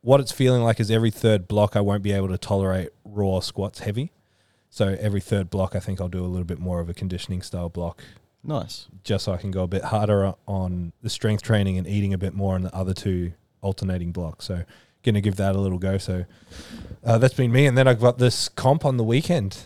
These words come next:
Speaker 1: Uh, we've got Joseph Whitaker competing, Lily Riley, uh, Matt Stenzel, um, and honorary mention to Josh Takua, who's also lifting.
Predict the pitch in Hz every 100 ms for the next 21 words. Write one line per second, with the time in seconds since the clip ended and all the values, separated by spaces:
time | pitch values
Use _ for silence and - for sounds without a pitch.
0 | 107 107 107 104 107 104 117 113 110 -
1 | 113 113 110 113 104 113 113 110 107 104
2 | 98 - 110 117 107 101 101 104 104 98
3 | 95 _ _ - 95 90 90 107 - -
4 | - 104 104 104 92 - _ _ _ -
5 | 87 87 87 87 _ - 98 92 90 -
6 | 95 90 87 85 87 90 90 90 95 87
7 | - 92 87 85 95 90 - 95 - 95
8 | 87 - 95 87 87 - 87 85 87 -
9 | 87 78